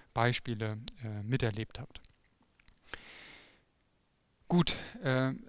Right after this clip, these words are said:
da gibt's verschiedene Arten von Interaktionen, die sehen wir gleich noch ein bisschen etwas, äh, detaillierter, nämlich eine paarweise Interaktion, das heißt, wenn nur zwei Features interagieren,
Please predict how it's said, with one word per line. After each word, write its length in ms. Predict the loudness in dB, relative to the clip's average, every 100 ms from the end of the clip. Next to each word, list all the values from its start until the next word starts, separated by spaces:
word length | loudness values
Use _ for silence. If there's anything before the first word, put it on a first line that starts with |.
| 4
da 200 | 6 8
gibt's 240 | 6 2
verschiedene 400 | 4 6 6 6
Arten 240 | 6 4
von 160 | 2 2
Interaktionen, 540 | 4 4 4 4 6
die 60 | 6
sehen 180 | 4 4
wir 80 | 6
gleich 340 | 6 4 4
noch 140 | 2
ein 100 | 2
bisschen 400 | 2 4 4 2
etwas, 520 | 0 0 0 0 0 0
äh, 140 | -2
detaillierter, 760 | -2 0 0 2 4 4 4 4
nämlich 280 | 2 2
eine 60 | -4
paarweise 580 | -6 2 4 6 4 2
Interaktion, 520 | 0 0 0 0 2
das 160 | 2 0
heißt, 240 | -2 0
wenn 160 | 0 2
nur 180 | 0
zwei 340 | -2 0 2 2
Features 460 | 0 -2 0 0
interagieren, 600 | 0 -2 -4 -4 -2 -2